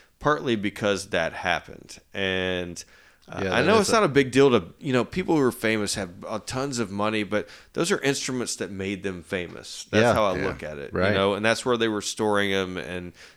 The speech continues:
Speaker 1: that got flooded, destroyed all the instruments. But there was that warehouse close to where your mom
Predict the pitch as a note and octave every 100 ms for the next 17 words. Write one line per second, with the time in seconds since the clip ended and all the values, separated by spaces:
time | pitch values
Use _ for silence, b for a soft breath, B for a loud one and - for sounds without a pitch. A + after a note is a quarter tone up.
0 | - A2+ A2+ A#2 A2 - G#2 G2 F2+ E2
1 | - - B2 A2+ G#2+ F#2 D#2 F2+ - F#2
2 | F2+ - G#2 F#2+ B B - G#2+ C#3 C#3
3 | A2+ F#2 G2 F2 D#2 A#1+ - - - -
4 | A2 - G#2 G2 F#2 - - G2+ F#2+ G2
5 | A2 F#2+ F#2 G2